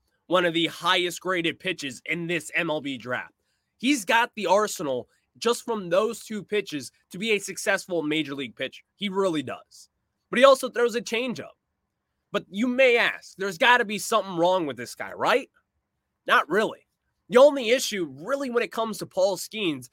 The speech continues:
some people bring up his mechanics and say they're a little bit flawed and say that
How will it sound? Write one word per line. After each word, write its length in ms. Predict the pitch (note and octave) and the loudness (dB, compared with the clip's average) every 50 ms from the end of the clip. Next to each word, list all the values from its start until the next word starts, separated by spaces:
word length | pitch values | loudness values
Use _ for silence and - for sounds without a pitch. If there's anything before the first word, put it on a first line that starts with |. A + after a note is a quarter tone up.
| _ _ _ | _ _ _
some 260 | - - - - C4 | 0 4 4 4 4
people 220 | B3 C4 A#3 A#3+ A#3 | 2 -2 -4 -4 -4
bring 260 | F3 E3 G#3 G#3 G#3+ | -2 -2 0 0 0
up 100 | G3 - | 0 -2
his 160 | F3+ E3+ D#3 | -4 -6 -6
mechanics 640 | D3+ C#3 B2+ - F3+ F#3 F#3+ F#3+ F3+ F3+ F3+ - | -8 -10 -10 -8 -6 -4 -2 -2 -2 -4 -6 -8
and 100 | D3+ C3 | -14 -10
say 140 | - F3 E3 | -6 -6 -6
they're 140 | D#3+ D3 D3 | -2 -2 -2
a 80 | C#3 C3 | -2 -2
little 220 | C3+ F3 F#3+ F#3 | -2 -4 -4 -4
bit 200 | D#3 D#3+ - - | -4 -6 -8 -8
flawed 540 | - - D#3+ D#3+ D#3 D3 C#3+ C#3+ C#3 C3 A#2+ _ _ _ _ - | -12 -8 -2 0 0 2 2 0 0 -2 -6 _ _ _ _ -10
and 120 | C#3+ C#3+ | -10 -8
say 240 | - - E3+ D#3 D3+ | -4 -4 -4 -2 0
that 200 | D3 C#3+ C3+ B2 | 0 0 0 0